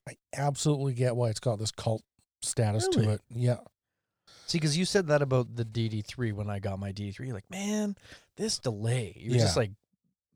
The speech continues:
Speaker 1: No, I definitely gotta get a D D three. Like, that's,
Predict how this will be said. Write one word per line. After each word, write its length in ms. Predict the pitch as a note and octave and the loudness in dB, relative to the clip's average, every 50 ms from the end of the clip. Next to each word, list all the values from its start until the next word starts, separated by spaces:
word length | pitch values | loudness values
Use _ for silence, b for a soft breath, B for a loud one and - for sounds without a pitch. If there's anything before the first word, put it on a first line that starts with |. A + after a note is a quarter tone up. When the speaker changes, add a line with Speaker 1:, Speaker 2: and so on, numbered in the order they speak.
| _ _ - | _ _ 4
Speaker 1:
No, 140 | C3 C3 | 6 6
I 120 | A#2+ A#2+ B2 | 6 6 6
definitely 320 | A2+ D3+ D3+ - E3 C3 | 6 4 4 4 4 4
gotta 160 | B2 B2 A#2 | 4 4 4
get 140 | G2+ A2 G2+ | 4 2 0
a 60 | G2 | 0
D 140 | F2+ G2 F#2+ | 0 -2 -4
D 80 | F2 F2+ | -4 -6
three. 240 | - - - E2 D#2+ - G2+ | -8 -8 -10 -10 -10 -8 -4
Like, 140 | G#2+ A2 | -4 -2
that's, 420 | - - A2 A2+ A#2 A#2 A2+ G#2+ | 0 0 0 0 0 -2 0 -2